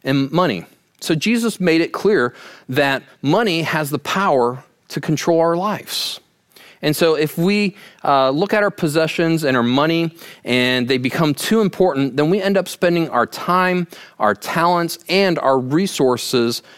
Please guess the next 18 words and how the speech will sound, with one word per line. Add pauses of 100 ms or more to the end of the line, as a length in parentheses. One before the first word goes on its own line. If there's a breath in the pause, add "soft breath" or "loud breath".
(160 loud breath)
in (160 loud breath)
trying
to
gain
more, (360)
which (240 loud breath)
is
never, (240 soft breath)
um, (420)
something
that
satisfies. (320)
We
never (280 loud breath)
become (280 loud breath)
just
satisfied (380 loud breath)
with